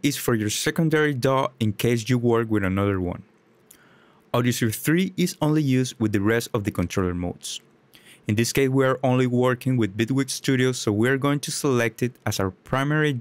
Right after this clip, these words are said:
D A W on port one. Close the window. We need to tell Bitwig that we want to use AudioSwift as a control surface.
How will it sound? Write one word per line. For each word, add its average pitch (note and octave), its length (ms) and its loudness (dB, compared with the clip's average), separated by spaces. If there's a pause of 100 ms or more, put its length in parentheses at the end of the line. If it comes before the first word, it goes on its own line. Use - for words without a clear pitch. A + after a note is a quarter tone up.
D C3 260 2
A B2+ 60 2
W A#2 580 0
on F#2+ 140 0
port G#2+ 400 -2
one. F#2+ 360 -2 (1160)
Close A#2 320 2
the A#2 120 0
window. G2 340 0 (1400)
We B2 100 2
need F3+ 200 2
to - 60 -10
tell F3 280 0
Bitwig B2 460 0 (240)
that G2+ 140 0
we A#2 120 4
want D3 280 2
to D#3+ 80 2
use B2+ 240 2 (120)
AudioSwift B2+ 540 0
as - 120 -4
a A2+ 40 -4
control A#2 440 0
surface. - 680 -4